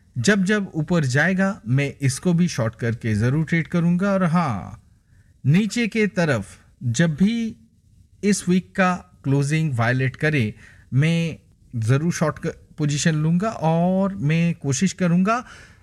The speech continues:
थर्टी फ़ोर थाउजेंड एट हंड्रेड इलेवन तक थोड़ा होल्ड करके रखने के लिए। शायद इलेवन ना आए,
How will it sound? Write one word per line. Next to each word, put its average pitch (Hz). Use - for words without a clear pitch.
थर्टी 196
फ़ोर 214
थाउजेंड 226
एट 165
हंड्रेड 170
इलेवन 143
तक -
थोड़ा 165
होल्ड 143
करके 135
रखने 117
के 113
लिए। 117
शायद 165
इलेवन 165
ना 165
आए, 175